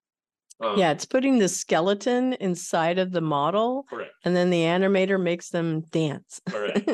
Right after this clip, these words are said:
Speaker 1: exactly. Um, so after I graduated from, we finished our movie,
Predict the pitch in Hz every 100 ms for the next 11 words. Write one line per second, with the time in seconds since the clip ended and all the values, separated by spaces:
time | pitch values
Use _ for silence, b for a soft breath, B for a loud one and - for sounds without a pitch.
0 | - 220 - - - _ _ b b b
1 | b - 98 95 87 82 80 - _ _
2 | _ _ - 117 101 95 87 90 - _
3 | _ _ _ _ _ _ _ _ - 107
4 | - - 117 113 113 104 107 104 107 104
5 | 104 104 110 98 95 90 - 208 220 208
6 | 208 208 208 208 208 208